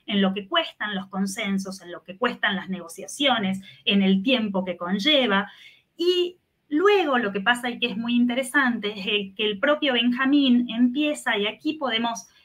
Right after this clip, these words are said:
eh, aunar a la historia política con lo que es una nueva corriente, que es la historia de las emociones, empieza a, a subir de tono, ¿m?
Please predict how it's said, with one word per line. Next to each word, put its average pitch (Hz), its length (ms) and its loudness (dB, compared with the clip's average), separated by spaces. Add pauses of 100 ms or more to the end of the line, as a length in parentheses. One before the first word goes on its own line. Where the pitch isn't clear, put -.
(140)
eh, 190 160 2
aunar 233 580 4
a 185 60 2
la 170 80 -4
historia 202 400 -4
política 190 580 -2
con 175 160 -8
lo 170 120 -10
que 202 100 -2
es 196 40 -4
una 196 180 -2
nueva 196 280 2
corriente, 247 600 2
que 180 80 -8
es 180 80 -8
la 185 80 -2
historia 185 320 -2
de 175 100 -4
las 165 220 -8
emociones, 202 760 0 (500)
empieza 320 680 2
a, 226 320 2 (100)
a 214 100 -2
subir 233 400 0
de 285 120 0
tono, 190 600 0 (340)
¿m? 240 360 0